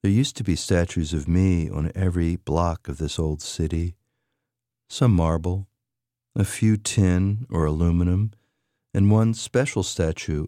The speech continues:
of gold. I try to avoid noticing them out of modesty, and others apparently had the same policy out of politeness. One statue was a jack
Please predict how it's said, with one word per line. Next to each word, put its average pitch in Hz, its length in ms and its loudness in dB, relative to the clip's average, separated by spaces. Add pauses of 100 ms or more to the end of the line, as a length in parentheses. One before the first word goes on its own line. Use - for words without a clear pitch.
of - 180 -10
gold. 90 480 -2 (1700)
I 113 100 0
try 151 360 0
to 120 200 0
avoid 92 340 0
noticing 80 560 0
them 71 380 -4
out 73 100 -4
of 65 140 -4
modesty, 78 760 -2 (680)
and 92 160 2
others 110 320 4
apparently 80 560 -2
had 82 180 0
the 76 100 -6
same 85 380 0
policy 82 840 -4 (300)
out 82 140 -2
of - 140 -8
politeness. 80 800 -4 (1000)
One 123 280 4
statue 85 800 0 (260)
was 85 220 0
a 78 80 0
jack - 680 -2